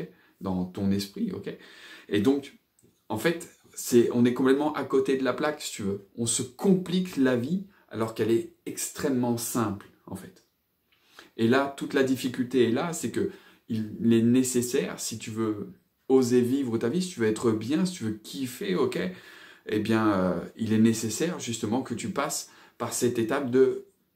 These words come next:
prendre conscience de cette, euh, mécanique que tu as, ok, complexe, euh, peut-être trop polluante, ok, par moment. Prendre conscience de ça et puis, hop, basculer tranquillement vers une simplification de celle-ci et puis, euh,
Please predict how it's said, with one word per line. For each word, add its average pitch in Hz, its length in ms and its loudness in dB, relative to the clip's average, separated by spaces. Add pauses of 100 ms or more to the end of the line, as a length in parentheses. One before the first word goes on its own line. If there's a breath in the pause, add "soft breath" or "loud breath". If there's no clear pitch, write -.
(120)
prendre 151 340 0
conscience 160 600 -2
de 120 220 2 (360 loud breath)
cette, - 360 -4
euh, 104 360 4 (680)
mécanique 151 600 0
que 139 100 -6
tu 131 220 -4
as, 233 180 -6 (120)
ok, 117 180 -6 (580)
complexe, - 720 -8 (400 soft breath)
euh, 104 540 0 (320)
peut-être 123 380 -4 (300)
trop 143 200 -2
polluante, 170 560 2
ok, - 300 -4
par 127 160 -2
moment. 135 420 -4 (640 loud breath)
Prendre 160 220 2
conscience 165 440 0
de 143 100 -2
ça 175 360 -4
et 123 100 -2
puis, 160 360 -6 (100)
hop, 170 240 -6
basculer 143 480 0
tranquillement 143 640 -2
vers 123 240 0 (480 loud breath)
une 123 180 0
simplification 143 1040 0
de 131 60 -4
celle-ci 151 480 -2
et 117 80 -4
puis, 113 280 -2
euh, 101 60 4